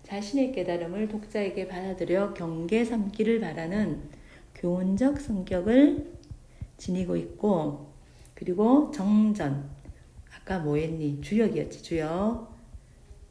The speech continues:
주역을 인용하여 글의 권위를 살리고 있다.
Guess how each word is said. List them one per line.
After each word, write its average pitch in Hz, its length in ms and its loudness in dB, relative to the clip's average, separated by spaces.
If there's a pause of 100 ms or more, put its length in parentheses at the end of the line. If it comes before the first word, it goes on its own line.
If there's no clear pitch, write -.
(140)
주역을 185 520 0
인용하여 190 520 -2
글의 208 360 2
권위를 165 320 -6
살리고 190 380 -4
있다. 139 380 -8